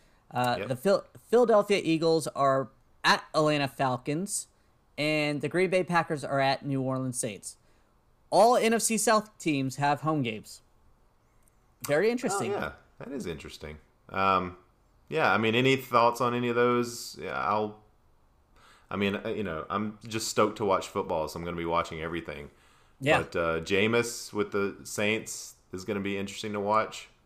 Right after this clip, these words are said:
Speaker 2: He's always fun, you know, one way or the other.
Speaker 1: Yeah. <sighs> I, I honestly think all the home teams will be favored except for New Orleans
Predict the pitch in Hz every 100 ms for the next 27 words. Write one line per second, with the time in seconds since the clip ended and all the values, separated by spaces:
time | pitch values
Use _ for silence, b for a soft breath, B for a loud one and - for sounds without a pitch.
0 | _ _ _ _ - 95 92 92 90 -
1 | 95 92 95 - - - 85 80 80 _
2 | - 90 92 90 90 92 95 - b b
3 | b b _ 160 160 165 - B B B
4 | B - _ _ _ - 196 175 180 196
5 | 190 196 185 185 139 165 156 - - _
6 | _ 151 175 180 151 143 156 156 175 165
7 | 139 131 127 131 139 139 123 123 117 120
8 | - 135 - 131 123 120 123 120 120 113
9 | 113 - -